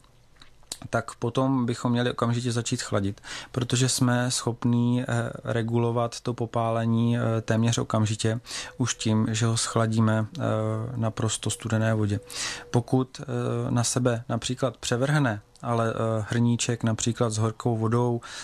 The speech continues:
eh, čajem a tak podobně, tak opravdu chladit, chladit jenom lokálně. To znamená, namočíme plínu ve vodě, třeba dám příklad, eh, a přiložíme na to místo postižené.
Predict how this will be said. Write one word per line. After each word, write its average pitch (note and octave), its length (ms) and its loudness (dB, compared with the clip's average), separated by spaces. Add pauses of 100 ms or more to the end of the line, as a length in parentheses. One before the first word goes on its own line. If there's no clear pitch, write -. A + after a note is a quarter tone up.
(380)
eh, A2 60 -2
čajem A#2 340 2
a A#2 40 0
tak B2+ 220 -2
podobně, A2+ 500 2 (500)
tak B2 240 0
opravdu A#2 440 0
chladit, A#2 440 -2
chladit A#2 380 0
jenom A#2+ 200 4
lokálně. A2 520 0
To G#2+ 120 -4
znamená, A2 400 2
namočíme A#2 600 2
plínu A#2 360 0
ve G#2 100 2
vodě, B2+ 480 0 (760)
třeba A#2 340 0
dám G#2+ 180 0
příklad, C3+ 420 0 (480)
eh, A2+ 420 0 (220)
a A#2 180 0
přiložíme A2+ 560 0
na A2+ 140 2
to A#2+ 140 0
místo A2+ 540 2
postižené. G#2+ 640 2